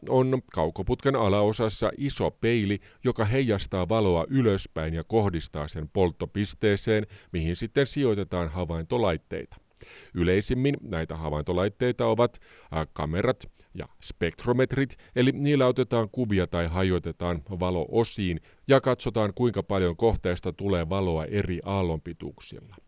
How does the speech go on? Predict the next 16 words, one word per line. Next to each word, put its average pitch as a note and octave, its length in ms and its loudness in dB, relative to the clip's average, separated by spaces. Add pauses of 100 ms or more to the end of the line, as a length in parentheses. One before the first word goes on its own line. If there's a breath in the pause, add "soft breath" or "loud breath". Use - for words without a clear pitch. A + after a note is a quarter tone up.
(140)
Eri E2 240 -6
alkuaineet, G#2 760 0 (140)
kemialliset D#2 560 -6
yhdisteet B2 560 0
ja A#2 120 -2
fysikaaliset B2+ 720 -2
olosuhteet A2 840 0 (260 soft breath)
jättävät G2+ 500 0
sormenjälkensä F#2 1000 -2
spektriin, G#2+ 640 -4 (240 soft breath)
ja A2 100 2
siten G#2 340 -2
sen G2 280 -2
perusteella G2 680 -2
voidaan F#2 380 2
kertoa B2 460 2